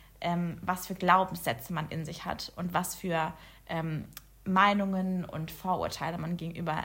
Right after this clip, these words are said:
ähm, mehrgewichtigen Menschen hat. Ein Mensch in, mit einem dicken Körper, dann haben wir alle bestimmte Gedanken, die in unser Kopf kommen. Man muss sich vielleicht einfach mal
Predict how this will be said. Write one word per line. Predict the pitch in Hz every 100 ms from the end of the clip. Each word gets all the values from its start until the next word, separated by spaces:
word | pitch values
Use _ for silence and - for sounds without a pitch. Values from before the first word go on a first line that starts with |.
| -
ähm, | - 170
mehrgewichtigen | 175 185 180 165 - 175
Menschen | 185 202 - 151
hat. | 151 - -
Ein | - 185
Mensch | 208 214 - - - -
in, | 190 180
mit | 180
einem | 190 185
dicken | 208 214
Körper, | - 196 208 240 262 - -
dann | 185 190
haben | 190 185
wir | -
alle | 208 240 240 - -
bestimmte | 202 185 214 208
Gedanken, | 202 180 175 185 - 170
die | 170
in | -
unser | 175 160
Kopf | - 175 -
kommen. | - 175 92
Man | 180 175 185
muss | 214
sich | -
vielleicht | - 196 -
einfach | 196 196
mal | 196 185